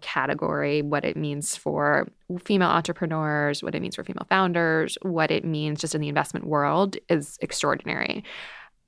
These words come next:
You also are known as one of the most innovative companies. And the way that you launched was incredibly innovative and really leaned into influencer marketing and social, which,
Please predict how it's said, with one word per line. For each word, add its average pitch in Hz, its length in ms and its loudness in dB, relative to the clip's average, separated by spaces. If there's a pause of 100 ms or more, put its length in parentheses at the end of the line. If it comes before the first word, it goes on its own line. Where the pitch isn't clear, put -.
(640)
You 214 280 8
also 247 360 4
are 214 100 4
known 175 380 4
as 175 220 2
one 160 180 0
of 160 180 0
the 165 120 0
most 160 300 0
innovative 151 440 -2
companies. - 640 -8 (680)
And 190 280 4
the 190 160 4
way 190 400 6
that 196 120 2
you 180 180 2
launched 190 560 2
was 180 340 2
incredibly 170 720 0
innovative - 680 -4 (120)
and 180 320 2
really 196 300 6
leaned 175 460 4
into 156 840 0 (220)
influencer 175 440 -2
marketing 208 560 2 (100)
and 170 180 0
social, 220 380 4
which, 170 200 0